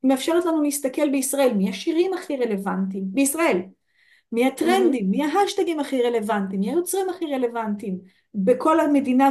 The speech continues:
Speaker 1: ובישראל גם, ויותר מזה, יש לה כלי שמראה לנו מה המודעות הכי מצליחות בכל שוק, כן, גם בישראל. הנה, אני מראה כאן בתמונה במצגת, שכדאי לכם להוריד אחר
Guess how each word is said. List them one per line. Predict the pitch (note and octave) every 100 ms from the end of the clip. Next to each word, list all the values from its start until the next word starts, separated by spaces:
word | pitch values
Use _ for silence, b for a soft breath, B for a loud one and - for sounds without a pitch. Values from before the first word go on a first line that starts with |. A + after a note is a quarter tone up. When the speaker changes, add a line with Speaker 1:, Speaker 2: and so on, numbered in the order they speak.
| C4
Speaker 1:
ובישראל | C#4 C#4 C4 A#3 A#3
גם, | B3 D#4+ - B B B -
ויותר | G3 A3+ A3+ - D4+
מזה, | F4 E4 D4 C4 - _ _ _
יש | A#3+ B3 D4
לה | C#4
כלי | - C4+ D4 E4
שמראה | - B3+ A3 G#3+ C4
לנו | C#4 B3
מה | A3 C4 B3+
המודעות | B3+ B3 - G#3 G#3+ F#3+ G3 - C#4+ - - _ _ _ _ _ _
הכי | F3+ - B3
מצליחות | F4+ - G4+ - C4+ - - _ _ _ _ _
בכל | F#3+ B3+ - - A3+
שוק, | F#4 - E4 - _ -
כן, | - G3+ D4+
גם | G3 G3+
בישראל. | C#4+ - C#4 B3 B3
הנה, | C4+
אני | A#3
מראה | G#3 G#3
כאן | C#4
בתמונה | B3 B3 G3 A3+
במצגת, | B3 F#3+ F#3+ C4+ B3+
שכדאי | A3+ G3 F#3+ G3
לכם | G3 F#3+
להוריד | G3+ A#3+ C#4
אחר | C4+ A3